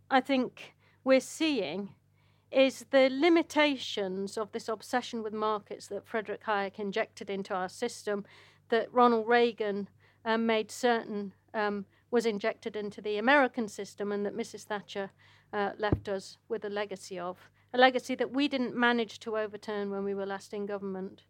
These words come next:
uh, where we failed to change the, um, political terms of trade enough, uh, to turn off this down escalator into the lousier ends of the labour market.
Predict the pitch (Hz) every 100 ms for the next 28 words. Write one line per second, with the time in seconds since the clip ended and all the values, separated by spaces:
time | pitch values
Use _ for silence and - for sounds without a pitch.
0 | _ _ _ - 202 196 214 208 202 -
1 | 254 247 208 202 - 208 - 240 226 208
2 | - 208 196 _ _ _ - 214 208 208
3 | 247 247 247 - 214 - 226 214 202 -
4 | 220 208 208 202 233 262 170 - - -
5 | _ _ _ _ - 208 - 214 - 240
6 | 220 202 - 202 - - 208 208 202 196
7 | - 185 180 185 - 175 - - _ _
8 | - 214 208 196 202 180 185 _ _ _
9 | _ _ _ _ - 220 214 208 202 202
10 | 190 196 202 196 - 196 190 190 190 185
11 | 185 175 - -